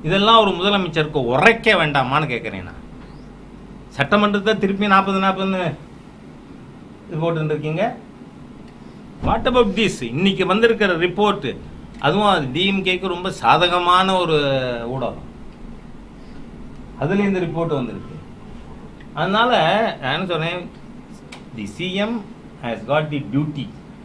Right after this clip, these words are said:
இம்மீடியட்டா ஆக்ஷன் எடுக்கிறது. ஆனா நீங்க கேட்டீங்க இப்ப, அஹ்,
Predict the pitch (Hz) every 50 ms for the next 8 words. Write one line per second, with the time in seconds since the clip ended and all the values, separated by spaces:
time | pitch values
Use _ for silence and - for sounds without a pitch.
0 | - - - - - - - - - - - - - - 117 120 139 160 170 156
1 | 147 139 127 - - 151 175 214 220 - - - 123 127 - - - 120 107 98
2 | 95 - - 92 90 87 87 - - - 117 120 139 156 170 170 156 151 160 165
3 | 156 147 143 156 151 156 151 139 120 117 110 107 107 107 101 95 - - - -
4 | - - - - - - 117 113 113 110 107 107